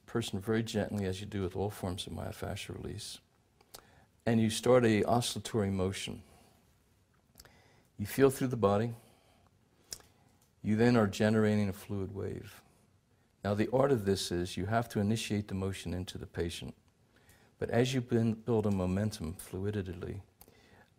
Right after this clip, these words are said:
uh, you start to tune into their rhythm. So the art is to tune in, tune into their rhythm so you do not,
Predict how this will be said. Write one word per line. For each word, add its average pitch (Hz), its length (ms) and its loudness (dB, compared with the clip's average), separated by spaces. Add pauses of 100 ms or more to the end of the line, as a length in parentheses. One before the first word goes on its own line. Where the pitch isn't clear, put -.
uh, 82 340 -2
you 98 120 -4
start 117 260 4
to 117 80 -8
tune 110 220 0
into 95 260 -2
their 98 200 -2
rhythm. 101 420 -6 (340)
So - 120 -12
the 82 120 -2
art 117 240 4
is 107 160 -2
to - 100 -12
tune 110 380 0
in, 104 160 -2
tune 123 240 2
into 113 240 0
their 101 240 -2
rhythm 92 400 0
so - 180 -8
you 90 140 -4
do 90 160 -6
not, 92 300 -2